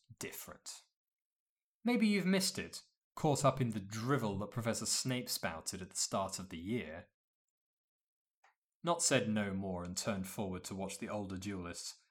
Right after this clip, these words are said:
occasionally shooting furtive glances towards Harry. Eventually, the first years were called down.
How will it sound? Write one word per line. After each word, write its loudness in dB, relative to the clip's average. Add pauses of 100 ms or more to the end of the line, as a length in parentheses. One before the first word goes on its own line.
occasionally 2
shooting -2
furtive -4
glances -4
towards -6
Harry. -4 (1300)
Eventually, 2 (180)
the -4
first 2
years -8
were -8
called -8
down. -8